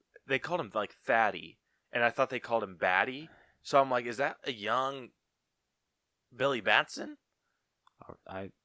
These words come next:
Speaker 2: really? You heard Batty? I always
Speaker 1: I
Speaker 2: heard
Speaker 1: heard Batty,
Speaker 2: Thad.
Speaker 1: but
Speaker 2: I
Speaker 1: my
Speaker 2: always
Speaker 1: sh-,
Speaker 2: heard
Speaker 1: my
Speaker 2: Thaddy.
Speaker 1: hearing is absolute shit.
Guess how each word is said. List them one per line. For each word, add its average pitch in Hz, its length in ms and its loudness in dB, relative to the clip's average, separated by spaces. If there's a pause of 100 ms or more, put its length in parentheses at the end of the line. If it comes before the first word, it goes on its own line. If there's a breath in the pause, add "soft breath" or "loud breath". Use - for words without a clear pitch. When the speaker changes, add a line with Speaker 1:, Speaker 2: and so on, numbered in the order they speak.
(200)
Speaker 2:
really? 135 280 4
You 175 160 -2
heard 180 260 2
Batty? 131 320 6
I 120 120 2
always 151 200 10
Speaker 1:
I - 20 2
Speaker 2:
heard 120 220 6
Speaker 1:
heard - 60 -16
Batty, 120 380 8
Speaker 2:
Thad. 98 60 -10
Speaker 1:
but 110 120 4
Speaker 2:
I 120 80 2
Speaker 1:
my 135 80 8
Speaker 2:
always 110 140 4
Speaker 1:
sh-, - 100 0
Speaker 2:
heard 110 120 0
Speaker 1:
my 139 160 6
Speaker 2:
Thaddy. 117 160 6
Speaker 1:
hearing 120 260 2
is 101 140 -2
absolute 101 540 2
shit. - 500 -6